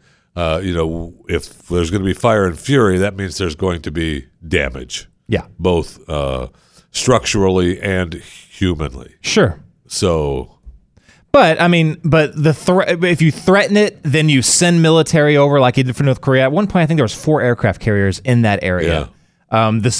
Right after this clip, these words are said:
Speaker 2: stuff with Iran, you hear, you read about it every other week where we're sending another thousand troops over or something like that.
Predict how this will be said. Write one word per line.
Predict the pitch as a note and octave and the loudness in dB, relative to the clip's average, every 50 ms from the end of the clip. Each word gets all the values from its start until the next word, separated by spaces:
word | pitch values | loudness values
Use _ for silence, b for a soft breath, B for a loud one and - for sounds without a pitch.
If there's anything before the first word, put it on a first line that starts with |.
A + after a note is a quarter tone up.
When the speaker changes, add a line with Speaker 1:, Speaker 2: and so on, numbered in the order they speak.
| D#3+ | -6
Speaker 2:
stuff | C#3+ - - - G#3 | -6 -4 -2 -2 2
with | - G3 | 4 4
Iran, | G3 F#3 G3 A3+ F#3 G2 F2 F2 | 4 4 2 0 -2 -2 -2 0
you | G#2 B2+ | 0 2
hear, | C#3+ D#3+ E3+ F3 | 4 4 4 4
you | D#3+ D#3 C#3+ | 4 4 4
read | D3+ E3 | 4 2
about | E3+ D#3 D3 C#3+ | 2 2 0 2
it | C#3+ | 2
every | D3 C#3+ D3 | 0 0 0
other | C#3 A#2+ A2+ | 0 0 0
week | G#2+ C3 D#3 D3 - | 0 0 -2 -2 -2
where | A2+ G#2+ | -2 -2
we're | G#2+ | -2
sending | F#2+ - C3 A#2+ A#2 A2+ | 0 0 0 0 2 2
another | A2+ A2 G#2 | 2 0 0
thousand | - - A#2+ A2 A2 G#2 G2+ G2 | 0 0 0 0 0 0 -2 -4
troops | - - B2+ A2+ - - | -2 -2 -4 -4 -2 -4
over | F#2+ F2 E2 E2+ | -4 -4 -2 -4
or | E2 | -6
something | - G2+ E2 E2 | -6 -6 -6 -6
like | E2 D#2+ D#2+ - | -6 -6 -6 -4
that. | F2 D#2+ D2+ D2 - b | -4 -4 -4 -6 -10 b